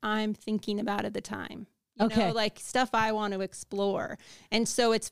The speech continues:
Speaker 1: fun, right? Because not only do I get to read beautiful writing, but I get to see how people interpret the issues or themes or whatever I've got going on in my own brain.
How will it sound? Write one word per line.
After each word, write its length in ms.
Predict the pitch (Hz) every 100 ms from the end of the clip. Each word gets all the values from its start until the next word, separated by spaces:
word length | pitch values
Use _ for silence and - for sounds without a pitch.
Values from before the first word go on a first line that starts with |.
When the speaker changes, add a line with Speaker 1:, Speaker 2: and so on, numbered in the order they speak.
| -
Speaker 1:
fun, 440 | 403 254 190 190
right? 260 | 202 233 -
Because 300 | 220 226 208
not 200 | 226 226
only 200 | 233 220
do 180 | 208 202
I 80 |
get 120 | 190 202
to 100 | 196
read 320 | 208 208 180
beautiful 400 | 196 185 202 185
writing, 640 | 220 339 330 233 214 208
but 160 | 208 220
I 60 |
get 120 | 220 240
to 60 |
see 240 | - 254 247
how 180 | -
people 300 | 226 220 220
interpret 960 | 202 196 - 214 202 - 185 185 - - _ _ _ _
the 140 | 220 - -
issues 400 | 226 - 226 202
or 120 | 190
themes 520 | - 214 208 208 196
or 140 | 196 185
whatever 380 | 196 202 196
I've 120 | 185 -
got 200 | 202 208
going 240 | 196 190
on 160 | 190 190
in 80 |
my 160 | 190 190
own 180 | 190 214
brain. 440 | 233 247 269 320